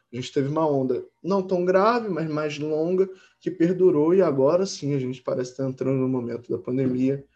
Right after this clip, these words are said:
é, mais grave de todos e talvez a maior crise sanitária, é, do país. Aqui o meu ponto não é, é, é criticar uma administração específica ou não, mas trazer pra vocês a ideia de que, olha, às vezes, e as ações do Estado, as ações do governo,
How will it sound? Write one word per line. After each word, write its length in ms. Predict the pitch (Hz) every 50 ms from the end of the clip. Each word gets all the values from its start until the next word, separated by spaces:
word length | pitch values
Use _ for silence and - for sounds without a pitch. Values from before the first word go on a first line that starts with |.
| _ _ _ _ _ _ -
é, 400 | - 117 113 117 113 - - - - - -
mais 220 | 131 131 139 143 135
grave 320 | 123 135 127 117 117 117
de 140 | 117 123 131
todos 340 | - - 147 156 156 135 127
e 20 |
talvez 340 | - - 127 123 127 131 131
a 60 | 127
maior 220 | 123 123 123 123
crise 340 | 123 - 135 127 127 127 -
sanitária, 680 | - 135 127 127 123 - - 120 120 120 123 127 123 - _ _ _ _ _ _ _ _ -
é, 260 | 131 123 - 127 - - _ _
do 220 | - - 135 139
país. 480 | - 170 151 139 120 117 117 - - - -
Aqui 200 | 156 180 185 285
o 80 | 294 294
meu 140 | 269 226 -
ponto 380 | - - 214 220 214 - 185
não 200 | 180 190 180 180
é, 380 | 190 202 208 196 180 151 131 -
é, 500 | - 131 135 135 135 127 123 - - 123
é 40 | 123
criticar 880 | - - 175 151 143 - - - - - 175 175 190 185 175 160 151 139
uma 200 | 139 139 143 143
administração 880 | 139 135 135 143 139 139 - - 135 131 131 - - 139 131 123 - - _ _ _ _ _ -
específica 760 | 139 131 131 - - 139 131 - - - 147 139 - - -
ou 120 | 127 123 120
não, 320 | 127 151 170 165 143 127
mas 180 | 131 147 175 -
trazer 320 | - 226 220 185 175 185
pra 160 | 185 - 185
vocês 460 | 170 143 135 139 - - 170 165 156
a 40 | 170
ideia 320 | 165 165 147 160 160 165 170
de 120 | 170 -
que, 120 | - -
olha, 300 | 160 143 135 120 - - - _ _ - - - _ _
às 280 | - - 190 202 190 151
vezes, 680 | 135 127 143 175 202 220 190 156 131 127 123 - - -
e 200 | - 147 147 -
as 160 | - 143 143 160
ações 560 | 151 147 - - - 202 214 254 254 208 165
do 100 | 139 139
Estado, 520 | 127 - - - - 139 131 127 127 135
as 100 | 127 127
ações 460 | 139 135 - - - 185 190 190 185
do 80 | 156 135
governo, 500 | 131 120 117 123 127 143 156 151 160 -